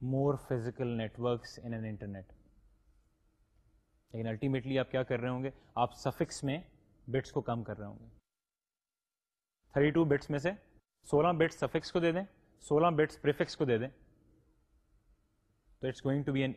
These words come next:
equal scenario۔ You are going to have fixed number of, uh, the networks, physical networks, and you are going to have the same number of hosts that can actually be connected to each network۔ لیکن اگر آپ اس کی ڈویژن کچھ ایسے کریں گے کہ پریفکس میں کم،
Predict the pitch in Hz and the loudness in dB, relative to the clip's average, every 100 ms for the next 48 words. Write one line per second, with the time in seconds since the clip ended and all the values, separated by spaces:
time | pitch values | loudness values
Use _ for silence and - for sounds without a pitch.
0 | 139 135 - 139 - 120 107 104 98 - | -2 -2 0 0 0 -4 -4 -6 -10 -16
1 | _ _ _ _ _ _ 120 117 131 135 | _ _ _ _ _ _ -4 0 0 0
2 | 127 127 - 139 - - 123 123 127 - | 4 4 4 -2 -2 -4 0 2 2 0
3 | - - - _ 113 113 110 104 113 120 | -16 -18 -20 _ -4 -2 -2 -2 -2 -2
4 | - 196 - - 135 143 143 127 120 185 | 2 0 0 -4 -2 0 0 0 0 -2
5 | - - - - 123 127 123 135 139 127 | -2 -18 -20 -10 -4 -2 0 -2 0 2
6 | 120 120 - 135 139 135 123 127 131 - | 2 0 -2 0 0 0 0 2 2 0
7 | - 131 139 - - - - - 123 117 | 2 4 4 0 -18 -20 -20 -4 0 0
8 | 127 120 113 131 135 139 123 120 117 123 | -2 -4 -2 -2 -2 -2 -4 -4 -4 -4
9 | - 127 - 120 127 117 - - - - | -2 -4 -4 -6 -4 -6 -8 -16 -20 -20
10 | _ - 110 95 - - - _ _ _ | _ -12 -10 -10 -14 -20 -20 _ _ _
11 | _ _ _ _ 110 117 165 - - - | _ _ _ _ -6 -2 -2 -4 -10 0
12 | 127 147 143 143 156 131 131 147 139 131 | 4 4 4 -2 0 2 4 2 0 -2
13 | 117 151 143 143 135 - 131 - - 135 | 0 2 2 2 -2 -2 -2 -4 -6 -4
14 | - 139 | 2 2